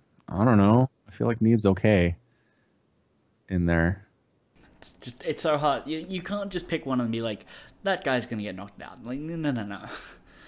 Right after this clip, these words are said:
Speaker 1: Nope, not how it works. No one's a guarantee to die here. I mean, <clears throat> I'd almost say Special in the T Y Special Stats Snoot group of Group A, but he's been really good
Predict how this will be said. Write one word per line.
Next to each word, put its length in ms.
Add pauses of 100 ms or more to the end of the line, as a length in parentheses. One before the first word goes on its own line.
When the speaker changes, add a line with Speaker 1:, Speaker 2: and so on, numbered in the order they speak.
(120)
Speaker 1:
Nope, 200 (160)
not 220
how 120
it 60
works. 360 (1400)
No 140
one's 180
a 40
guarantee 440
to 80
die 300
here. 300
I 40
mean, 920 (800)
<clears throat> 400
I'd 120
almost 380
say 160
Special 680 (120)
in 80
the 80
T 160
Y 160
Special 380
Stats 460
Snoot 340
group 240
of 120
Group 280
A, 260
but 640 (1200)
he's 160
been 220
really 480
good 520